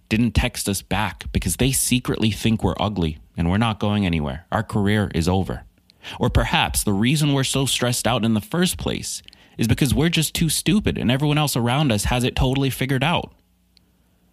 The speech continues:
These are some of the negative thoughts that can build up. They happen as a result of the day that we face, the, the struggles that we have to go through each day, the challenges that we have to solve,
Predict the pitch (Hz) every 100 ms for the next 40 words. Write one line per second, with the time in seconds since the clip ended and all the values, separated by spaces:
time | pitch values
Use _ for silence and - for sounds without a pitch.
0 | _ _ _ _ 120 180 190 196 185 151
1 | 131 139 143 139 - 139 143 - 107 117
2 | 92 113 120 117 135 - - - - _
3 | _ _ 120 117 135 143 143 127 123 117
4 | 120 104 92 98 - 101 95 95 98 107
5 | 110 95 - - 92 90 95 - - 123
6 | 80 - 101 92 - 95 - 113 127 120
7 | 90 90 71 87 101 - 90 92 - 123
8 | 147 - 87 - - 64 - - 78 135
9 | 143 95 87 90 87 90 90 - - -
10 | 131 101